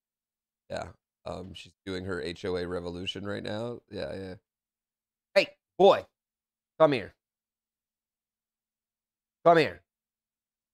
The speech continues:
Boy, come here. Don't talk like, boy. <laughs> Yeah, boy.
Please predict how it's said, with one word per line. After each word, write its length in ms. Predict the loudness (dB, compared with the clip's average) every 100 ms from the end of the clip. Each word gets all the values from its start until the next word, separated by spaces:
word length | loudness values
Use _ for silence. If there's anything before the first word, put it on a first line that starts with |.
| _ _ _ _ 4
Boy, 680 | 8 10 10 10 10 6 -2 _ _ _ _ _ 4
come 200 | 6 8
here. 300 | 6 2 -4 -12 _ _ _ _ _ _ _ _ _ _ _ _ _ _ _ _ _ _ _ _ _ _ _ _ -6
Don't 300 | 6 8 8
talk 300 | 8 8 8
like, 200 | 8 6 4 _ _ _ _ -4
boy. 280 | 0 0 -2 _
<laughs> 40 | _ _ _ _ _ _ _ _ _ _ _ _ -8
Yeah, 380 | -4 0 0 -2
boy. 600 | -4 4 6 6 2